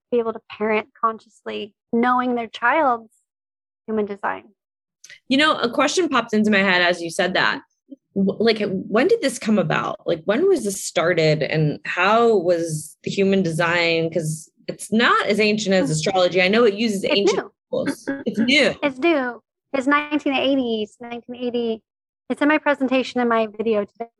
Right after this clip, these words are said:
Speaker 1: And then, like I said, numbers escape me. So it's either eighty-seven or eighty-four.
Speaker 2: Okay.
Speaker 1: Yeah, it's brand new. Um, and he piggybacked in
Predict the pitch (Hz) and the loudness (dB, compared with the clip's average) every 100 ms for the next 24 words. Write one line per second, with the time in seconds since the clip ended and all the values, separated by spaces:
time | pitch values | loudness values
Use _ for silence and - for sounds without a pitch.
0 | 208 233 339 359 _ 240 240 233 254 226 | -2 0 -2 -4 _ -2 0 0 -2 -2
1 | 220 208 214 233 233 320 320 254 - 226 | -2 -2 0 0 2 0 0 -6 -6 -6
2 | 220 214 208 - 233 247 233 233 - 247 | -4 -4 -4 -2 0 2 2 0 0 -2
3 | 247 240 - 233 311 349 330 233 226 208 | 0 -2 -2 0 2 2 2 0 -4 -6
4 | _ _ - 240 247 262 285 - _ _ | _ _ -2 2 4 2 0 -6 _ _
5 | _ 185 190 160 160 160 226 208 196 _ | _ 0 2 2 0 -2 0 0 -4 _
6 | _ 254 - 226 240 240 247 220 208 208 | _ -18 -10 -2 0 2 2 2 2 0
7 | 220 - 233 220 220 220 - 247 247 262 | -4 -4 -2 -2 -4 -10 -4 -2 -2 -2
8 | 240 240 233 226 _ _ 302 269 269 233 | 0 0 -2 -8 _ _ -2 0 0 0
9 | 226 - _ 269 254 240 247 | 0 -4 _ -4 0 0 -2